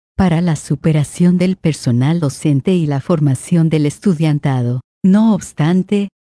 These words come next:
las insuficiencias metodológicas en la aplicación de las plataformas digitales en el periodo de dos mil veinte a dos mil veintidós,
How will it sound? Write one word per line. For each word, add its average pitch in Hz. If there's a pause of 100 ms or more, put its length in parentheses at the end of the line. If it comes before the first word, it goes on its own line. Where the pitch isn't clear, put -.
las 185
insuficiencias 190
metodológicas 170
en 170
la 151
aplicación 147
de 190
las 151
plataformas 135
digitales 185
en 160
el 139
periodo 151
de 170
dos 165
mil 185
veinte 170
a 131
dos 139
mil 180
veintidós, 151